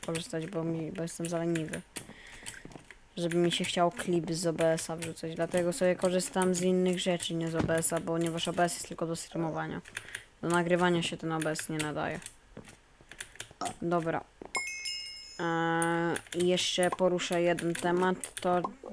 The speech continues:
że... Jakbyście się zastanawiali, czemu jest godzina dwudziesta, e, dwudziesta, no, no to nagrywam to poprzedniego dnia. Czyli w wtorek, a wy to widzicie w środę. A więc tak, widzu.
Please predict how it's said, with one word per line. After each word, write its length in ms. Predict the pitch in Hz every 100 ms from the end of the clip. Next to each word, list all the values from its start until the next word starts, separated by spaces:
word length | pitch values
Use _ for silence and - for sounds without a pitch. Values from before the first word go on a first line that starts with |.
| 175 165 165
że... 300 | 170 170 170 170 170 175 - - - - -
Jakbyście 360 | 170 175 -
się 100 | 185
zastanawiali, 580 | 180 175 185 180 185 180
czemu 240 | 170 180 180
jest 160 | 170
godzina 340 | 180 175 175 170
dwudziesta, 840 | 170 175 175 - 170 170 170 165
e, 240 | - 151 -
dwudziesta, 580 | - 165 160 - 165 165
no, 280 | 160 160 175 - - - -
no 80 | 285
to 180 | - 285
nagrywam 460 | 262 247 233 220
to 200 | 202 202 196
poprzedniego 460 | 202 190 180 175
dnia. 220 | 165 156 156 - - - - - - - - - - -
Czyli 480 | - 202 202 196 196
w 440 | 165 170 175 175 175
wtorek, 460 | - - 147 156 180
a 60 |
wy 120 | 190 180
to 160 | 170
widzicie 400 | 165 160 160 160
w 60 | 165
środę. 720 | - 165 156 151 156 160 160 - - - - _ _ _ _ - - - _ - - - _ _ - - - - _ _ - - - - -
A 140 | 175
więc 380 | 180 175 175 -
tak, 340 | 151 139 -
widzu. 420 | - 156 - 147